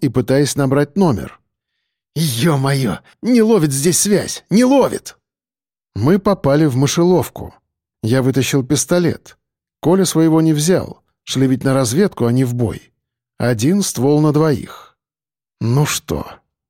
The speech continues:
сказал я, прислушиваясь к шагам наверху. «Ждем, кто сюда придет.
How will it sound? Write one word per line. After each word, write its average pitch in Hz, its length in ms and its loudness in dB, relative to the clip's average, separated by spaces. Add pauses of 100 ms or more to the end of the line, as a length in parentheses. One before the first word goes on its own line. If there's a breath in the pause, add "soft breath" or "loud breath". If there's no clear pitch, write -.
(120)
сказал 131 480 0
я, 156 120 2
прислушиваясь 131 640 0
к - 60 -16
шагам 123 400 -2
наверху. 131 580 -2 (920)
«Ждем, 117 480 0
кто 139 240 -2
сюда 135 280 0
придет. 143 640 -2